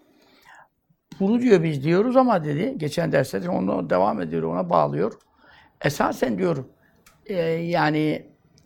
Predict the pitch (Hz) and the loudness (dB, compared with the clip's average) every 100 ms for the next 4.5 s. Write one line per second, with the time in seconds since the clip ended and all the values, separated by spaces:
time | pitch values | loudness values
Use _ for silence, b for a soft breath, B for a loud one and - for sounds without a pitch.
0 | _ _ - 143 165 170 190 170 160 170 | _ _ -4 -2 -2 0 0 0 0 2
1 | 175 160 151 175 165 151 139 151 147 165 | 2 0 -2 -4 -2 -2 -2 -4 -2 -2
2 | 156 151 147 165 170 151 156 151 156 170 | 0 0 2 0 -4 -2 0 0 0 -4
3 | 156 135 131 127 143 147 156 151 151 147 | -2 -2 -2 -4 -4 -4 -2 -2 -2 -4
4 | 143 151 147 147 131 | -6 -4 -4 -4 -6